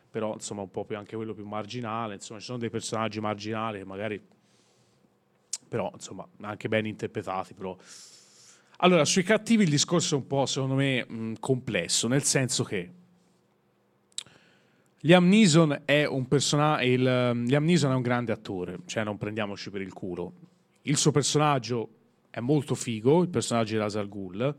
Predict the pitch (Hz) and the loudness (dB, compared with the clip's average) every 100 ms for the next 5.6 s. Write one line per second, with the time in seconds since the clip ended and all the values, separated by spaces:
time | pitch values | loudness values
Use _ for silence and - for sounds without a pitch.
0 | - - _ _ _ _ _ _ _ _ | -12 -20 _ _ _ _ _ _ _ _
1 | - - 170 - 185 190 156 190 185 190 | -6 0 2 4 4 6 6 6 6 6
2 | 202 - - - 127 160 156 165 175 143 | 4 -2 -12 -6 0 4 4 6 4 4
3 | 156 - - 147 127 139 151 151 151 147 | 2 0 0 0 0 0 0 0 0 0
4 | 123 117 147 135 117 120 - - 165 135 | -2 -2 0 0 0 -6 -2 4 4 4
5 | - 110 135 131 120 | -4 -6 0 0 0